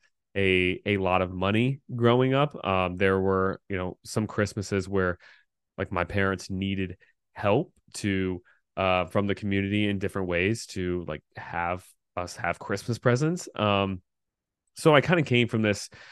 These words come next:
um, this environment where I felt like, you know, I, I wasn't, I never grew up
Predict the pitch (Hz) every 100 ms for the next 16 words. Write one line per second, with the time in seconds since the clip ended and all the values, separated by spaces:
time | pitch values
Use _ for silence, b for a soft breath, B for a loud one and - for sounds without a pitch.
0 | B B B _ _ - 113 101 98 95
1 | 92 - _ - 110 - - 117 104 92
2 | 98 98 95 - 95 92 90 - 104 87
3 | 92 92 - b b b 104 101 95 95
4 | 92 92 - _ _ _ - 110 113 131
5 | 131 143 - - 117 123 143 127 123 123
6 | 117